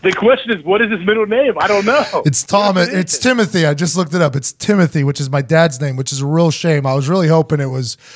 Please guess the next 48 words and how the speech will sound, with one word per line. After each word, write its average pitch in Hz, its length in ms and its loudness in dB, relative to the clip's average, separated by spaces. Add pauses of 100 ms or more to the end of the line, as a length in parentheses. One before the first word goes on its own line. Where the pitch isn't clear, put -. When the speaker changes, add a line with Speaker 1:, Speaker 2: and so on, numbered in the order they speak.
(280)
Speaker 2:
like, 147 240 -8
Kevin 151 380 0
or 123 80 -8
Speaker 1:
Oh. - 20 -10
Speaker 2:
something. 117 480 -10
It 123 60 -2
would 135 140 -2
be 135 100 -6
great 143 340 0
if 117 100 -12
he 127 120 -8
was 120 140 -8 (160)
Speaker 1:
Thank 113 100 -18
God. 127 420 -12
Speaker 2:
Cliff - 320 -4
Kevin 139 360 -4
Speaker 1:
Thank 143 300 -6
God 139 100 -6
Speaker 2:
Kingsbury. 113 200 -8
Speaker 1:
for 120 100 -14
Cliff - 580 -6
<laughs> - 40 -16
Kingsbury. 135 640 -4
I 131 80 2
did, 156 240 2
I - 40 0
did 143 180 -2
never, 151 340 -2 (340)
I 131 60 -6
never 135 340 -2
thought 143 280 -2
about 123 280 -2
that. 107 220 -8
I 113 100 -8
guess 127 220 -4
it, 120 80 -10 (320)
Speaker 2:
That's 113 100 -4
Speaker 1:
it's - 120 -6
common 151 300 -2
sense 147 200 -2
that 107 260 -6
the 123 140 -8 (400)
K's 151 340 -4
were 131 80 -6
kinda 123 240 -4
off 131 280 -2 (120)
the 120 80 -8
list 120 300 -2